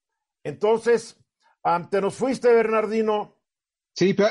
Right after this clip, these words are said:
Speaker 2: fui a ver, este, la luz, Eduardo, porque aquí también, hablando de luz, aquí también constantemente en mi colonia se va la luz. No
Speaker 1: Pero
Speaker 2: sé
Speaker 1: no
Speaker 2: por qué
Speaker 1: importa,
Speaker 2: razón es.
Speaker 1: tenemos una
Speaker 2: Pero no
Speaker 1: compañía
Speaker 2: importa.
Speaker 1: de ca-, de nivel mundial que es la C F E.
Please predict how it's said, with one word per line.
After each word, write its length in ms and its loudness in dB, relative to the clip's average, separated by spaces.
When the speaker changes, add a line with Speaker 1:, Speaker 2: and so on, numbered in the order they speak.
Speaker 2:
fui 120 0
a 80 2
ver, 220 2
este, 440 -4
la 140 -2
luz, 260 -2
Eduardo, 340 -2
porque 200 -12
aquí 120 -10
también, 320 -4
hablando 300 -2
de 120 0
luz, 220 -2
aquí 220 -8
también 280 -8
constantemente 760 -8
en 80 -6
mi 60 -10
colonia 360 -4
se 120 -8
va 120 -2
la 120 -6
luz. 320 -8
No 100 -2
Speaker 1:
Pero 20 0
Speaker 2:
sé 80 2
Speaker 1:
no 160 0
Speaker 2:
por 80 -2
qué 100 -2
Speaker 1:
importa, 240 -2
Speaker 2:
razón 120 -4
es. 40 -4
Speaker 1:
tenemos 320 0
una 220 0
Speaker 2:
Pero 100 -4
no 0 -
Speaker 1:
compañía 380 2
Speaker 2:
importa. 120 -2
Speaker 1:
de 160 -6
ca-, 220 -10
de 180 -4
nivel 380 0
mundial 540 -2
que 100 -6
es 100 -8
la 140 -4
C 200 -8
F 260 -4
E. 280 -6